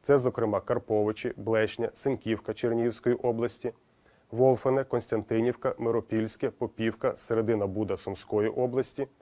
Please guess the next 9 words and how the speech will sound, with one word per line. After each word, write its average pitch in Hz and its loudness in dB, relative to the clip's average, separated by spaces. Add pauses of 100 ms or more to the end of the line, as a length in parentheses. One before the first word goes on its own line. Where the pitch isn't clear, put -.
(300)
та 110 0
Вільча, 120 0
Зибине, 117 2
Караєчне, 107 0
Лошакове, 110 -2
Гатище, 110 -2
Охримівка 117 -2
Харківської 101 -4
області. 95 -6